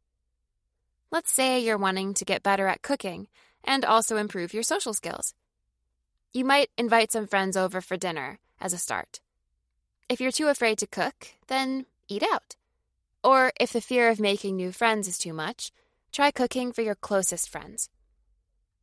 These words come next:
Another fear-busting tip is to notice when fear is paralyzing your ability to act. If you write it down, this becomes even easier, so you can improve little by little. You'll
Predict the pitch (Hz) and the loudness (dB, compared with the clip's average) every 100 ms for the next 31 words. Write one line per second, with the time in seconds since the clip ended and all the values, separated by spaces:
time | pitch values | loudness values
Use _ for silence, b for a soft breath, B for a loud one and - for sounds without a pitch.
0 | _ _ _ 233 226 220 214 - 185 180 | _ _ _ 0 4 6 4 4 2 2
1 | 175 - 175 180 202 - - - 240 - | 0 0 -4 -2 -4 -4 -8 -2 0 0
2 | - 247 233 302 320 277 233 - 208 190 | -2 -2 0 0 0 -2 -2 0 2 4
3 | 175 - 190 180 175 175 175 180 175 175 | 2 -2 0 0 4 2 2 -4 -2 -2
4 | 170 160 165 - - 262 - - - _ | -2 -4 -6 -2 0 0 -2 -10 -12 _
5 | _ _ _ _ _ _ _ _ 233 233 | _ _ _ _ _ _ _ _ -2 0
6 | 226 220 214 196 196 180 170 185 - 196 | 4 6 4 4 2 2 -2 -2 -4 -2
7 | 185 175 - 214 202 196 196 165 135 135 | -2 0 0 0 0 0 -2 -2 -4 -6
8 | 196 - 220 214 214 220 196 202 277 269 | -6 2 4 4 0 -2 -4 -2 -2 -2
9 | 269 196 185 196 220 240 285 233 233 _ | -6 -6 -4 -2 -2 0 0 -2 -8 _
10 | _ _ _ _ _ _ _ _ - 202 | _ _ _ _ _ _ _ _ 0 2